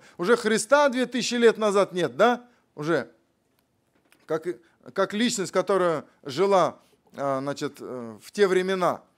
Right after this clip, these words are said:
А Моисей еще раньше ушел с земли. До сих пор евреи почитают Моисея, да? До сих пор о нем говорится. Это историческая личность. Бог возвысил Моисея. Через что?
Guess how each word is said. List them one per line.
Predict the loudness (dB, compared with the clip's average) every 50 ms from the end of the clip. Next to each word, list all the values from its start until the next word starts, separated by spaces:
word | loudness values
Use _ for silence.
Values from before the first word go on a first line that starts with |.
| _ _ _ _
А | -4 -2 -2
Моисей | 0 0 -2 -2 -2 -2 -2 -2
еще | -2 -2 0 2 2
раньше | 4 6 4 4 2 0 -2 -6 -6
ушел | -6 -2 0 0 0 0
с | -2
земли. | -6 -6 -6 -6 -8 -10 -10 -12 _ _ _ _ _ _ _ _ _ _ _ _ _ _
До | -10 -8
сих | -6 -6 -6 -8 -8
пор | _ -2 0 0 0 -2 -6 _ _ _ _ _ _ _ _ _ _
евреи | -18 -12 -10 -10 -8 -8 -8 -8 -8 -8
почитают | -10 -12 -16 -18 -18 -14 -12 -12 -12 -12 -14
Моисея, | -16 -18 -18 -18 -18 -18 -18 -18 -18 -16
да? | -16 -16 -18 -18 _ _ _ _ _ _
До | -14 -12
сих | -10 -8 -8 -8 -8 -8
пор | -2 0 0 0 0
о | 0
нем | -2 -4 -6 -6
говорится. | -6 -6 -4 -2 -2 -4 -4 -8 -10 -14 -20 -20 _ _ _ _ _ _ _ _ _
Это | -16 -12 -8 -6 -8
историческая | -8 -4 -4 -4 -2 -2 -4 -6 -8 -8 -4 -4 -4
личность. | -2 -4 -6 -10 -10 -12 -14 -18 -18 -20 -20 _ _ _ _ _ _ _ _ _ _ _ _ _ _ _ _ _ _
Бог | -20 -20 -10 -4 -2 -2 -2 -4 -6
возвысил | -10 -10 -10 -10 -10 -12 -12 -12 -12 -14 -14
Моисея. | -14 -14 -16 -16 -16 -16 -16 -16 -16
Через | -14 -14 -14 -14 -14 -16
что? | -16 _ -16 -16 -16